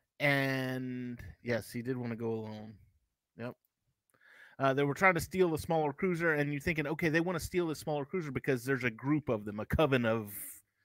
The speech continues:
Mandos that are trying to get back to Mandalore and reclaim it, right?" Well, then they show up in the bar to recruit her to go help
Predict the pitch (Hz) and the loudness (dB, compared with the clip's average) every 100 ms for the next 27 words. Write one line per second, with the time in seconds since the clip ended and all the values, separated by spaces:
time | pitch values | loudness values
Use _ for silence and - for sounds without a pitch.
0 | _ _ _ 131 143 139 117 113 113 107 | _ _ _ 6 8 8 2 0 -4 -2
1 | 139 127 117 123 113 120 - 120 127 117 | 0 0 0 -2 0 -2 -2 -2 -2 -2
2 | 110 110 110 107 - - - 185 107 - | -4 -4 -4 -8 -10 -4 -2 -2 -6 -10
3 | 117 170 - - - - _ 220 202 233 | -8 -8 -10 -20 -20 -20 _ 2 4 2
4 | 220 202 - 214 190 - 175 151 180 202 | 2 0 0 -2 -2 -2 -6 -4 0 2
5 | 190 165 151 139 - 170 135 160 151 151 | 2 -2 -4 -6 -2 -2 0 -4 -4 -4
6 | 147 147 131 | 0 0 -2